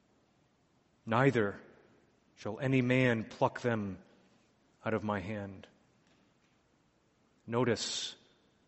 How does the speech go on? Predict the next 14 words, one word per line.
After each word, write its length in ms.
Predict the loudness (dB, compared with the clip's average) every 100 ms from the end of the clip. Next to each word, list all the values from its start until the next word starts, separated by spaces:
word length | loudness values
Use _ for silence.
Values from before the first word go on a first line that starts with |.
| _ _
that 140 | -14 -4
man 320 | 2 4 4
is 120 | 0
supplied 480 | -2 -4 0 2 2
here 240 | 0 -2
in 80 | -2
italics. 920 | -4 -6 -6 -6 -10 -16 -18 -18 -18 -20 _ _ _ _ _ _ _ _ _ _ _ _ _ _ _ _ _ _ _
In 60 | -12
the 80 | -4
original 400 | -4 -2 0 2
language, 360 | 2 2 -2
it's 160 | -4 -6
just 320 | -6 -6 -4
nothing. 480 | -4 -4 -6 -10